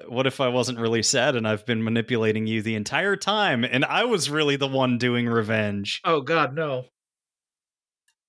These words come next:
Speaker 2: Well, then I'd have to go to Netflix and swill dot com.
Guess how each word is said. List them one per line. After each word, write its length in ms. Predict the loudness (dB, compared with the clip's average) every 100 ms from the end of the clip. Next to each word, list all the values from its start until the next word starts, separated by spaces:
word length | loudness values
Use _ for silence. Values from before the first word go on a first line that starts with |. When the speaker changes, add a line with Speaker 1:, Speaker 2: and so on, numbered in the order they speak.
| _ _ _ _ -20 -20 -4
Speaker 2:
Well, 160 | 0 2
then 240 | 2 -2 0
I'd 240 | 0 0
have 240 | 0 -2 0
to 120 | -6
go 220 | 0 0
to 60 | 2
Netflix 380 | -2 -2 -4 -4
and 80 | -6
swill 160 | -2
dot 180 | 0 0
com. 380 | 0 0 0